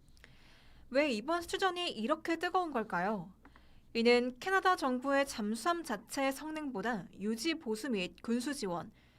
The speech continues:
그리고 현지 경제 기여도에 압도적인 비중을 두고 있기 때문입니다.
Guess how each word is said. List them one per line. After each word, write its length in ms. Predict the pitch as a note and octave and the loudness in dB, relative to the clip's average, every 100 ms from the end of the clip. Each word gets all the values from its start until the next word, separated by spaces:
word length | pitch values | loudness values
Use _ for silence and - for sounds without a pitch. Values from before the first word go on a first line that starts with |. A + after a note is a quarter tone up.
| - - | -20 -2
그리고 400 | A#3 A#3 A#3 A#3+ | 0 2 2 0
현지 360 | D#4+ F4 F4+ | 0 -4 0
경제 380 | F4 D#4+ D4+ D4+ | 2 2 0 -2
기여도에 600 | C#4+ A3+ A3 G3+ G3+ C#4+ - | 0 0 0 0 0 -2 -2
압도적인 760 | - F3+ - D#4+ D#4 D4+ C#4+ | -4 -2 -2 -2 -2 -4 -6
비중을 400 | A3+ G3+ A3+ A3+ | -4 -2 0 0
두고 260 | A3+ F#3 G3+ | -2 -4 -4
있기 180 | E3+ G3+ | -2 -2
때문입니다. 640 | A3 B3 A#3 F3 E3+ D#3 | 0 0 0 -2 -6 -8